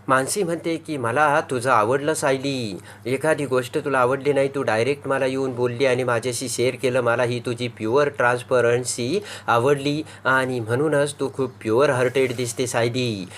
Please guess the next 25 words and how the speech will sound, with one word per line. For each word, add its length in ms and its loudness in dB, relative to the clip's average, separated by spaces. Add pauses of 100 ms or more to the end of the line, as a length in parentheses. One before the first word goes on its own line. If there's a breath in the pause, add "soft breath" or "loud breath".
(160 loud breath)
असे 240 2
आता 240 -2
मानसीने 520 0
सायलीला 460 0
सांगितलेलं 560 0
असतं. 520 0 (140)
इकडे 220 -6
आता 220 -4
ते 140 -10
दोन 260 -6
मित्र 360 -4
लगेच 300 -2
सगळ्यांना 380 4
बोलावून 600 6 (220 loud breath)
अनाउन्समेंट 680 2
करतात 420 2 (120)
की, 60 2
"आपण 260 4
इथे 220 2
खायला 280 2
आलो 200 6
का?" 200 4
तर 100 2
सगळे 320 2
म्हणतात, 380 2